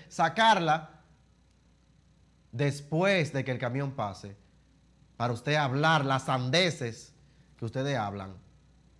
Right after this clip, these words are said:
Vamos a crear conciencia, vamos a cuidar nuestro medio ambiente, que lo estamos perdiendo cada día. Todos los días estamos perdiendo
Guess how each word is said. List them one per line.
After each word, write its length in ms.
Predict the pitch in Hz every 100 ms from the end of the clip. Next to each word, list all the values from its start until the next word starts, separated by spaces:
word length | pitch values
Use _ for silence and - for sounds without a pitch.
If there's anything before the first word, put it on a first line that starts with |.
| _ -
Vamos 300 | 120 151 156
a 100 | 156
crear 300 | 147 139 151
conciencia, 800 | 156 131 147 151 147 127 110 98 - - - -
vamos 320 | 131 175 160
a 160 | 165 160
cuidar 500 | 160 147 175 190 170
nuestro 300 | 147 147 139
medio 240 | 147 160
ambiente, 640 | 147 151 160 139 120 104 - - - -
que 100 | 135
lo 80 | 131
estamos 320 | - 135 151
perdiendo 540 | 151 135 143 156 131
cada 240 | 120 123 120
día. 340 | 110 107 98 - - _ _ - - - - - - - - - - - - -
Todos 320 | 160 202 220
los 160 | 208 165
días 220 | 214 180
estamos 320 | - 165 185
perdiendo 1000 | 180 160 143 170 214 247 202 151 113 -